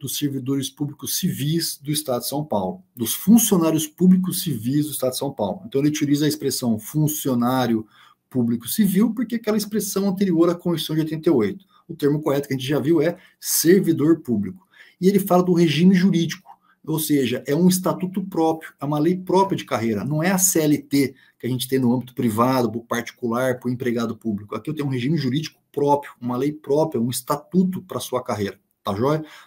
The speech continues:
Isso é pra todos os servidores públicos civis do Estado de São Paulo. O parágrafo único fala o seguinte: "As suas disposições, exceto as que colidirem com a da legislação especial,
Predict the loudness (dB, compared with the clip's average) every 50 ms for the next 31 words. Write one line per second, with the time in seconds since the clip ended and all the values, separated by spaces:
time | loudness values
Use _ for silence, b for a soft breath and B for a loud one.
0 | B B _ _ 2 6 6 6 6 6 4 4 4 4 4 2 0 -2 -2 -4
1 | -2 0 2 4 4 2 0 -2 -4 -4 -4 0 2 4 4 4 4 2 0 4
2 | 6 6 6 6 2 -2 -4 -2 2 2 4 4 2 0 -4 -8 -6 -4 -4 -4
3 | -4 -4 -4 -4 -4 -6 -8 -10 -12 b b b b b b b b -6 -4 -4
4 | -2 0 -2 -2 -2 -2 -2 0 0 2 2 2 0 -4 -8 B B B B B
5 | -6 -4 -4 -2 2 2 4 4 4 2 2 0 2 2 4 6 4 4 2 2
6 | 2 2 2 2 0 0 0 0 0 -2 -4 -8 -12 -12 _ _ _ B B B
7 | B B B -6 -6 -4 -2 0 0 2 2 0 -2 -4 -2 0 0 2 2 0
8 | -2 -2 -2 -2 0 0 0 -2 -4 -4 -4 -4 -4 -4 -2 2 4 4 4 4
9 | 2 0 -2 -2 -2 -4 -2 2 2 2 2 2 0 -2 -2 0 0 0 0 -2
10 | -2 -2 -2 0 0 0 2 2 0 0 0 0 0 -2 -2 -2 -2 -2 -2 -2
11 | -2 -2 -2 0 2 4 4 4 4 2 0 B